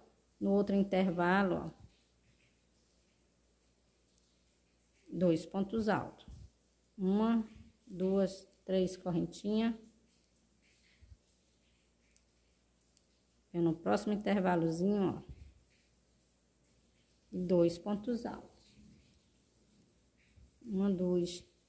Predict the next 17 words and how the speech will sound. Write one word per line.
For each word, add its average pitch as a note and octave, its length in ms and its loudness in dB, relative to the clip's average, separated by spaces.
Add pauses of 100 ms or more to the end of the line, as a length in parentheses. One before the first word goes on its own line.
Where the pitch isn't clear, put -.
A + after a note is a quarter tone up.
(120)
três F3+ 320 0
correntinhas. F3 640 -2 (360)
E G3+ 60 -6
vamos B3+ 280 4
ficar A#3 240 0
com A#3 140 4
doze C4 320 10
bloquinhos C4+ 540 6
de G#3+ 580 2 (1000)
dois A#3 260 10
pontos A3+ 380 2
altos A3 220 4
separado A3+ 560 4
por A#3 180 0
três A#3 300 2
correntinhas, A#3 800 0
tá? G#3+ 500 0